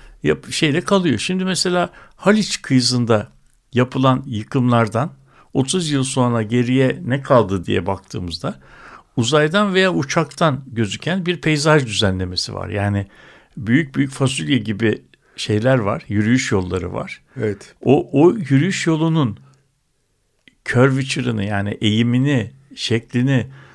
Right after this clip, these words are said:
Speaker 1: yürüyenin algılamasının imkanı var mı? Yok. Yani o oradan gözü göremiyorsun onu. Ancak uçaktan görebildiğimiz ölçekte bir, bir yer. Ve o, e, halka açıldığı söylenen,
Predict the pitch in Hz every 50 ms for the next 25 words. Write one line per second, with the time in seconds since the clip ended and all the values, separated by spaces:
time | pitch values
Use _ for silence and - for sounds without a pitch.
0 | - _ _ _ _ _ - 120 123 123 135 143 151 160 170 185 185 165 - 123
1 | 123 127 127 123 135 135 135 143 143 147 147 143 - - 160 160 175 175 160 160
2 | 143 139 135 - 151 139 135 135 139 139 165 180 160 139 135 165 202 - - -
3 | _ _ - 85 98 135 151 139 - - - - _ - 95 92 - - 107 117
4 | - - - 120 104 104 110 107 110 123 131 135 117 95 104 107 95 104 90 101
5 | 107 104 113 156 170 170 123 101 85 - - 104 98 95 98 - - 165 196 208
6 | 175 - 180 151 151 143 - 156 139 131 135 - 151 131 127 - - - - -
7 | _ _ _ - 110 107 107 101 104 107 98 98 107 104 104 98 90 - - 110
8 | 101 92 - - 95 - - - 147 202 - - _ _ _ - - - - -
9 | - - - _ - 233 156 160 156 - - - _ _ 139 139 139 135 120 113
10 | 104 123 - - - - - - - - - - _ _ 135 160 170 170 160 160
11 | 165 170 - - - _ _ _ _ _ - 117 107 104 104 101 104 104 104 104
12 | 104 107 110 113 120 131 131 - - 110 123 131 131 131 220 202 180 - - -
13 | 151 143 127 131 131 123 117 - - 127 123 117 113 117 117 110 101 90 85